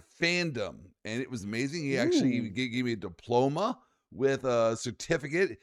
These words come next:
Speaker 1: He, he
Speaker 2: Wow.
Speaker 1: played pomp and circumstance. So as I graduated, got my diploma from the Chiefs Hall of Fame. So I guess now I can complain with
Speaker 2: There you
Speaker 1: authority
Speaker 2: go.
Speaker 1: because I actually have
Speaker 2: I
Speaker 1: a
Speaker 2: love
Speaker 1: degree.
Speaker 2: this. Well, one, how do you get your nieces and nephews to give you presents?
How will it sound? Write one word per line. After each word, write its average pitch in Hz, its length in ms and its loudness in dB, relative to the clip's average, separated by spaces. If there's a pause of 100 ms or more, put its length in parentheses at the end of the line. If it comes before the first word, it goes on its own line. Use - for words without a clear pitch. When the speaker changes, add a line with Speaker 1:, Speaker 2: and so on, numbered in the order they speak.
(100)
Speaker 1:
He, 147 300 0
he - 0 -
Speaker 2:
Wow. 135 480 0
Speaker 1:
played 139 240 0
pomp 143 240 -2
and 120 100 -6
circumstance. 147 540 -2
So 151 80 0
as 135 180 2
I 123 120 -2
graduated, 127 680 0
got 131 120 -2
my 127 100 -2
diploma 143 640 0 (320)
from 139 140 0
the 117 140 -2
Chiefs 143 520 0 (280)
Hall 139 340 6
of 135 100 2
Fame. 151 360 -2
So 147 100 -4
I 113 40 -2
guess 123 260 -6
now 123 200 2
I 127 140 2
can 127 220 -4
complain 147 880 -4
with 143 260 2 (260)
Speaker 2:
There 131 120 0
you 107 80 -4
Speaker 1:
authority 156 420 6
Speaker 2:
go. 127 240 2
Speaker 1:
because 120 160 -4
I 127 80 2
actually 139 240 -2
have 143 120 4
Speaker 2:
I - 20 8
Speaker 1:
a 214 40 8
Speaker 2:
love 277 220 6
Speaker 1:
degree. 196 380 4
Speaker 2:
this. - 160 -8 (960)
Well, 277 380 6
one, 185 560 2 (200)
how 240 180 4
do 370 80 2
you 370 120 4
get 285 240 -2
your 233 100 4
nieces 202 560 -4
and 175 120 2
nephews 220 400 2
to 180 80 -4
give 180 200 -6
you 160 100 -2
presents? 185 720 2